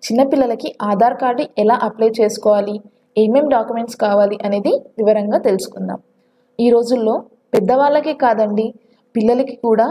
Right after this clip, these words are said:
గవర్నమెంట్‌కి సంబంధించి ఎలాంటి స్కీమ్‌లకి అప్లై చేయాలన్నా ఆధార్ కార్డు తప్పనిసరి. అయితే ఈ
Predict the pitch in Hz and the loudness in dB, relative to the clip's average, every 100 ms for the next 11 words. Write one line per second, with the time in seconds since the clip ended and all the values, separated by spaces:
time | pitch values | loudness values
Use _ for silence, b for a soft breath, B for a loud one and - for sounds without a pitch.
0 | - _ - 220 220 262 294 320 302 233 | -4 _ -2 -2 0 0 0 -2 -2 -2
1 | 233 240 240 - 214 208 226 285 277 262 | -2 -4 -8 -4 2 2 2 -2 -4 -2
2 | 254 262 262 220 196 220 214 220 208 208 | 2 2 0 -4 -2 0 0 2 2 2
3 | 208 226 359 - - 196 208 214 214 214 | 0 0 -2 -8 -6 -2 0 0 0 -2
4 | - 226 - 196 196 190 - _ b b | 0 -2 -2 -4 -4 -4 -6 _ b b
5 | b 208 202 226 330 - - _ 247 | b 0 2 2 0 -2 -20 _ -2